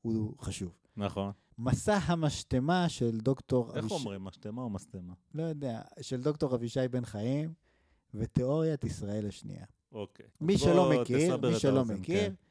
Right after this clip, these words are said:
Speaker 1: בקצרה, הדוקטור טוען כי ישראל מחולקת לישראל הראשונה, שהיא ההגמוניה,
Speaker 2: כן.
Speaker 1: כאילו האשכנזים, אבל לא בדיוק.
Speaker 2: אוקיי,
Speaker 1: אוקיי?
Speaker 2: אוקיי.
Speaker 1: אבל בגדול האשכנזים.
Speaker 2: כן.
Speaker 1: וישראל השנייה, שהיא העם.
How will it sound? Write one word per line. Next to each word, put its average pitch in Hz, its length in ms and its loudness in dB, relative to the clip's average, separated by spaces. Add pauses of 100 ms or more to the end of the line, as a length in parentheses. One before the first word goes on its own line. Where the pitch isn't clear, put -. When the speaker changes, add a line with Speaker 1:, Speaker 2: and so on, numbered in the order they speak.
(160)
Speaker 1:
בקצרה, 175 500 0
הדוקטור 156 420 0
טוען 185 420 0
כי 151 140 -6
ישראל 147 340 -2
מחולקת 127 580 -2
לישראל 123 420 -2
הראשונה, 107 600 -4
שהיא 113 400 -4
ההגמוניה, 139 920 2 (720)
Speaker 2:
כן. 92 200 -6 (280)
Speaker 1:
כאילו 247 560 0
האשכנזים, 180 760 -4
אבל 151 220 2
לא 180 120 8
בדיוק. 110 600 0 (640)
Speaker 2:
אוקיי, 131 260 -2
Speaker 1:
אוקיי? 190 200 2 (200)
Speaker 2:
אוקיי. 104 360 -14 (480)
Speaker 1:
אבל 175 200 -2
בגדול 185 380 4
האשכנזים. 135 520 0 (300)
Speaker 2:
כן. 104 320 2
Speaker 1:
וישראל 180 520 2
השנייה, 147 500 2
שהיא 147 420 2
העם. 135 540 0